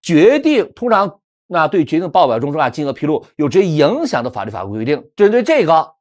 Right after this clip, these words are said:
第一类的，我的目标是要获得备审单位遵守这些规定的充分适当的审计证据，所以这是一个什么？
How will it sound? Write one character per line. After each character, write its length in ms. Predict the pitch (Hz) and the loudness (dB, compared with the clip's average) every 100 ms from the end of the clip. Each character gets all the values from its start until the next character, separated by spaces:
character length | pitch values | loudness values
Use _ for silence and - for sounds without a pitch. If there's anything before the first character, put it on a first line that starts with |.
| _ | _
第 100 | 185 | 0
一 60 | 170 | 2
类 120 | 170 | 4
的， 280 | 147 143 _ _ _ _ _ _ | 2 0 _ _ _ _ _ _
我 260 | - 214 160 | -2 2 4
的 80 | 165 | 2
目 160 | 220 | 0
标 380 | 170 180 185 180 | 2 4 2 -2
是 160 | - 202 | -6 0
要 140 | 160 | 2
获 440 | 123 _ 294 277 175 | 0 _ 0 4 4
得 140 | 113 | 0
备 80 | 117 | -6
审 100 | 117 | -4
单 160 | 131 147 | -2 0
位 280 | 160 120 _ _ _ | 0 -2 _ _ _
遵 420 | 233 226 220 220 | 2 4 4 0
守 340 | - 113 85 - | 0 -4 -4 -4
这 120 | 165 | -2
些 80 | 127 | -2
规 120 | 120 | -4
定 100 | 123 | -4
的 80 | 117 | -6
充 140 | - | -10
分 80 | 113 | -12
适 140 | 110 147 | -8 -6
当 100 | 113 | -6
的 80 | |
审 100 | 95 | -8
计 60 | 87 | -10
证 140 | 117 | -6
据， 260 | 120 131 - _ | -4 -4 -6 _
所 160 | - 254 | -4 -2
以 40 | |
这 120 | 180 196 | 0 0
是 60 | |
一 20 | |
个 80 | 185 | 0
什 80 | 143 | -4
么？ 180 | 135 | -6